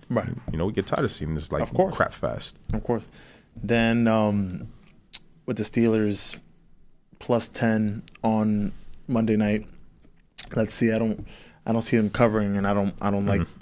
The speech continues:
Speaker 1: I don't wanna take the minus ten either.
Speaker 2: No, I,
Speaker 1: Uh,
Speaker 2: I, I don't know,
Speaker 1: Mm.
Speaker 2: 'cause, like, I just don't know what I'm, we're gonna see from, you know, f-, from Washington. We don't really know. So.
Speaker 1: But it's not bad taking one of these games and hammering the other team money line a hundred dollars 'cause you don't know the outcome.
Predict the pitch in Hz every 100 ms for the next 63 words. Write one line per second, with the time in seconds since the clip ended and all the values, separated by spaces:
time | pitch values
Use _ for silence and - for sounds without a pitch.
0 | - 104 104 98 101 98 92 92 - 95
1 | 87 87 - 98 87 78 - - 87 90
2 | 82 65 95 69 - 65 85 78 80 -
3 | - 104 101 82 - 92 - 80 - -
4 | - - - - _ _ - - 101 101
5 | 107 104 95 95 87 85 87 85 82 -
6 | 85 76 - 82 80 78 78 - 85 78
7 | 78 - - - - - 80 76 - -
8 | - - - 90 90 87 82 80 67 57
9 | - - - - - - - - 113 135
10 | - - - 139 - - - 156 208 180
11 | 156 160 117 135 123 123 123 120 98 117
12 | 123 113 104 95 - - 120 120 110 107
13 | 104 104 101 - 104 98 107 104 98 95
14 | 95 101 104 92 98 110 95 - - 98
15 | 131 151 151 147 127 120 165 - 80